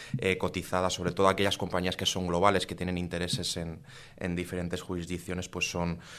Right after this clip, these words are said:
son, son enormes, ¿no? Eh, y, y este, este entorno lo que hace es que obliga a las compañías, eh,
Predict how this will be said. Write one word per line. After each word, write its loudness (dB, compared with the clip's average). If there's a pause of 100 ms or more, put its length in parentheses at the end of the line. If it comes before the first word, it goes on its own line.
(200)
son, 0
son 0
enormes, 0
¿no? -2 (340)
Eh, 4
y, 0
y 8
este, 4
este 4
entorno 4
lo 6
que 2
hace 2
es 2
que 0
obliga 4
a 4
las 2
compañías, 0 (100)
eh, 0